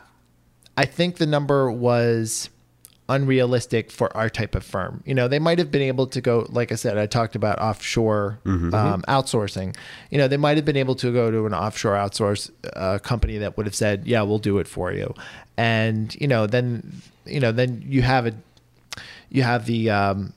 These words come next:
Speaker 1: the barrier of, of distance to deal with. But, you know, I mean, that may have been fine for them, but it was definitely not a project that was, that was appropriate for us. And like I said, I tried to work with them. I set up a, a nice kind of requirements,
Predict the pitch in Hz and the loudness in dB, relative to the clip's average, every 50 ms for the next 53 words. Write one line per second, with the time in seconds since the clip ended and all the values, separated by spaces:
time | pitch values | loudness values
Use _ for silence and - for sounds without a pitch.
0 | - - 120 117 110 123 123 127 120 117 117 117 113 107 87 69 104 110 104 101 | -8 -6 -2 0 2 4 4 4 2 2 2 2 2 0 0 0 0 0 0 0
1 | 98 101 120 - - - - - 101 98 92 107 - - 147 131 - - 113 95 | -2 -4 -8 -14 -20 -14 -6 -4 -2 -2 -2 -2 -2 0 0 0 -2 -4 -8 -8
2 | 82 - - - - 101 - 107 98 92 87 85 85 - - - - 127 120 113 | -8 -8 -10 -10 -12 -10 -6 -6 -6 -4 -4 -6 -8 -8 -8 -4 -2 0 0 0
3 | - - 151 160 165 156 131 127 127 143 151 151 147 143 147 139 147 160 156 151 | -2 -4 -6 -4 0 0 2 2 2 2 2 2 2 2 0 0 2 2 2 2
4 | 147 131 135 147 135 131 - 165 165 165 160 - - 110 104 101 101 107 117 120 | 2 0 0 -2 0 0 0 0 2 0 0 -2 -2 0 0 0 0 0 0 0
5 | 110 131 127 107 110 131 127 - - 135 123 120 120 117 110 110 107 - - 117 | 0 0 0 0 2 0 0 0 -2 -4 -2 0 0 0 0 0 0 0 2 2
6 | 113 104 - 113 - - 95 90 101 104 101 - - - - - _ _ _ _ | 2 0 0 -4 -4 -4 -6 -2 -2 -2 -2 -4 -6 -8 -8 -10 _ _ _ _
7 | _ _ - 120 85 85 113 107 107 - - 117 113 - 107 95 - - 131 117 | _ _ -2 -2 0 0 -2 -2 0 0 -2 -2 -2 -6 -8 -8 -4 -2 0 0
8 | 98 92 - 104 120 127 117 - - - 156 135 151 151 - 143 110 - - 120 | 0 0 -2 -4 -4 -4 -6 -4 -2 0 0 0 0 2 0 0 0 0 -2 -4
9 | 117 - - 135 131 127 120 127 123 127 127 127 135 131 - 143 143 143 139 - | -4 -2 0 2 2 2 2 2 2 2 0 0 -4 -4 -2 -2 -2 -2 -2 -6
10 | - - - - - - 117 - 139 127 123 - - 110 110 - - - - - | -10 -16 -18 -10 -6 -4 0 2 2 2 2 2 0 -2 -2 -4 -10 -10 -6 -4
11 | 110 113 123 127 - - - - 131 123 120 110 - 101 101 - - 117 113 117 | 0 0 0 0 0 -2 -2 -2 0 0 0 0 0 -2 -4 -2 -2 0 2 2
12 | 113 113 117 117 113 - - - - - - - | 2 2 0 0 -2 -2 -4 -4 -4 -4 -6 -8